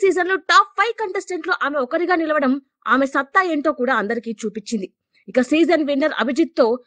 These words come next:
హారికకు మంచి ఫ్రెండ్‌షిప్ కూడా ఉంది. కాగా దేత్తడి హారికకు YouTube-లో లక్ష అరవై వేల మంది సబ్స్క్రైబర్స్ ఉన్నారు. ఆమె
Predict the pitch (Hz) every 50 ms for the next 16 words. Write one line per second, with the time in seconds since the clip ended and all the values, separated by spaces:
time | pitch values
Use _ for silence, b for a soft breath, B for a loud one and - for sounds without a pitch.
0 | b b b b 349 359 392 403 392 359 349 381 294 269 233 - 339 392 381 -
1 | 403 330 - 254 240 240 233 - 269 - 262 233 233 226 208 185 165 - - 190
2 | _ _ - - 320 359 403 370 370 370 294 214 185 254 330 381 415 440 427 415
3 | 339 330 330 311 311 320 311 294 320 269 247 294 285 _ _ _ - 226 294 392
4 | 392 392 392 269 277 330 339 330 254 - 220 233 269 - - - 403 - - 226
5 | 240 277 294 320 320 320 320 302 294 285 285 262 262 - 254 226 - - - 254
6 | 262 240 240 240 254 226 220 214 214 - - - _ _ _ b b b b b
7 | - 180 214 226 220